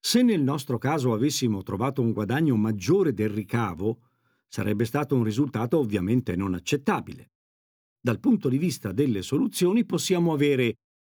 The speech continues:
problema determinato, ha un numero finito di soluzioni, problema impossibile,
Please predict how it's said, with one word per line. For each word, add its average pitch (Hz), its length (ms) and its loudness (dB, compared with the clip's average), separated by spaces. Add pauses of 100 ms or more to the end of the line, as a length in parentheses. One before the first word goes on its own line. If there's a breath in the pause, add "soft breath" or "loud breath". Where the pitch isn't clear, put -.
(160)
problema 131 640 2
determinato, 90 1160 -6
ha 92 120 -6
un 85 140 -6
numero 90 340 -4
finito 85 420 -8
di 80 100 -16
soluzioni, 90 920 -8 (380)
problema 165 640 2
impossibile, 110 1300 -2